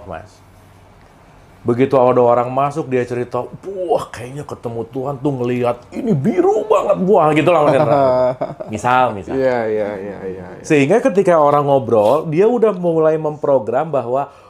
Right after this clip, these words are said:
Speaker 1: "Oh, ketemu Tuhan berarti ketemu biru," gitu, Mas Hendra. Kebayang nggak?
Speaker 2: Iya.
Speaker 1: Sebelum dia memulai meditasi, udah ada keinginan untuk biru.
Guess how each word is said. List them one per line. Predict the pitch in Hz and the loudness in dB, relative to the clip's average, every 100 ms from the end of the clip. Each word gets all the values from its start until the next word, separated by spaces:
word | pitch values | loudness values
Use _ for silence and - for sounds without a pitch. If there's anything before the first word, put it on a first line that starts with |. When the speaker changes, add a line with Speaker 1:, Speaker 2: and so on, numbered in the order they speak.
| - - | -20 -12
Speaker 1:
"Oh, | 156 180 214 | -8 -6 -6
ketemu | - 175 120 123 127 | -6 -10 -10 -10 -10
Tuhan | 123 110 120 156 | -8 -8 -6 -6
berarti | 156 113 113 135 | -4 -6 -4 -4
ketemu | 143 135 139 147 | -2 -2 -2 -2
biru," | 139 156 185 196 - | 0 2 4 2 -2
gitu, | 131 131 | -8 -8
Mas | 131 | -8
Hendra. | 113 101 85 - _ _ _ _ _ _ _ - | -10 -14 -16 -20 _ _ _ _ _ _ _ -14
Kebayang | 95 107 175 180 | -4 -2 0 -2
nggak? | - _ _ 107 | -8 _ _ -14
Speaker 2:
Iya. | |
Speaker 1:
Sebelum | 117 120 123 117 | -8 -4 -2 -4
dia | 117 113 | -4 -4
memulai | 113 110 110 110 | -6 -6 -4 -4
meditasi, | 107 107 107 143 160 165 180 | -6 -8 -8 -6 -6 -6 -8
udah | 123 120 117 104 | -6 -6 -4 -4
ada | 113 110 | -4 -4
keinginan | 120 104 110 110 107 107 | -4 -6 -6 -6 -4 -4
untuk | 110 104 110 | -6 -6 -6
biru. | 104 110 165 170 160 | -2 0 2 2 0